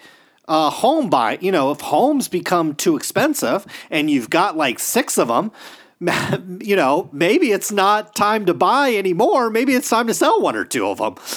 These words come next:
Uh, I don't know if that's a great example, but, uh, certainly would have came in handy around two thousand six and, uh, early two thousand seven. Talk about pack searching. Saw there was, like, a video that someone posted, how they, uh,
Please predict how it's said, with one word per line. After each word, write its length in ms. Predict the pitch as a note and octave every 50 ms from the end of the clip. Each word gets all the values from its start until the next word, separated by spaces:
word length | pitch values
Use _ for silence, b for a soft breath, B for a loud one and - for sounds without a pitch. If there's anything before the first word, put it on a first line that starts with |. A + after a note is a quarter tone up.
| B B B B
Uh, 60 | F#3
I 220 | F3 D#3+ D#3+ E3 F3+
don't 80 | A3 A3
know 60 | G3
if 40 | F3
that's 220 | F#3 E3 - -
a 40 | D#3+
great 260 | - D3+ D#3 D#3+ D3+
example, 560 | C3 G#2+ G#2 B2 C#3 F#3 A3+ A3 F#3+ C#3 D3
but, 360 | D#3 D3 C3 B2 B2+ C3 - -
uh, 160 | D#3 C#3+ B2+
certainly 500 | - - - F3+ F#3 F3 D#3+ D3+ D3 C3+
would 180 | C3 D3 D3
have 80 | C3+ -
came 180 | - D#3+ C#3+ C3
in 80 | A#2+
handy 340 | A#2+ C#3 D#3+ F3 E3+ D#3 C3
around 320 | A#2+ B2 B2+ B2 A#2+ G#2+
two 140 | - - E3
thousand 500 | D3+ C#3+ C3 C3+ B2 A#2+ B2+ A#2+ A2+ G2+
six 460 | - - - D3+ D3 D3 - - - B B B B B B B B
and, 420 | B C#3+ C#3 C3 C3 C3+ C3 C3 C3+
uh, 240 | B2+ A#2+ A#2+ A#2+ A#2+ D#3 D#3
early 320 | E3 D#3 D3 D3+ C#3 B2+ A2+
two 180 | - - F3
thousand 360 | D3+ D3+ B2 A#2+ G#2 G#2 E2+ -
seven. 420 | - - E3 F3 G#2+ A2+ C#3 E3 _ _ _ _ _ - - - _ -
Talk 180 | - C#4 C#4
about 300 | C#4+ B3 C4 A#3 - -
pack 320 | - A3+ A3 A3+ A3+ - -
searching. 420 | - A3+ A3 G#3+ - B3 A#3 G#3+ B B B B
Saw 340 | B - - C4 C#4 E4 D#4
there 160 | F#3+ G3 A3+
was, 140 | B3+ A#3 F#3+
like, 120 | A3+ G#3+ G#3
a 80 | D3
video 600 | G#2 G2+ A#2+ D3+ F3+ A3+ D#3+ C3 B2+ A2+ A2 A#2+ A#2+
that 220 | - C#3 C3 -
someone 300 | - - F#3 F3 - -
posted, 600 | - C3+ C#3+ F3 F#3 - - C3+ A#2 A2 A2+ - B B B B B B B B B
how 300 | B D3 D#3 D#3+ D3+ C#3+
they, 520 | C3+ C#3+ C#3 C#3 C3+ C3 C3 B2+ B2 B2 -
uh, 520 | B2+ C3 B2 A#2 A2+ A2 G#2+ G#2+ G#2+